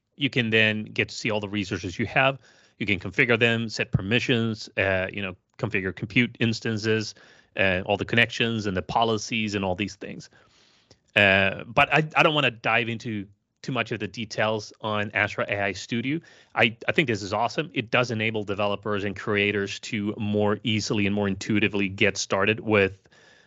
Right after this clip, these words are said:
um, like, building A I applications, generative A I applications and, and Copilot development.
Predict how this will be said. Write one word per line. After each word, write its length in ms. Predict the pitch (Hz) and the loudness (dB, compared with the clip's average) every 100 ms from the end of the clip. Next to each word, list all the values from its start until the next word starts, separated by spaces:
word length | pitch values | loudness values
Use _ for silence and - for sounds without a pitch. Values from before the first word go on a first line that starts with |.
| _ | _
um, 540 | - 98 95 92 92 98 | 4 6 6 4 0 -2
like, 260 | 107 95 95 | -2 -2 2
building 640 | 107 104 104 98 95 90 - _ - | 2 4 2 2 -2 -8 -12 _ 2
A 100 | 107 | 6
I 140 | 101 | 8
applications, 640 | 98 92 107 107 98 110 - | 6 2 -4 -2 -2 -6 0
generative 480 | - 131 113 120 | 4 4 2 -2
A 140 | 98 98 | -2 -2
I 100 | 95 | -2
applications 580 | 95 110 - 98 110 95 | -4 -6 -4 -4 -4 -4
and, 160 | 104 | -4
and 140 | 101 98 | -4 -4
Copilot 480 | - 95 110 104 104 | -2 0 0 0 -2
development. 480 | 104 101 123 165 | -2 0 0 -6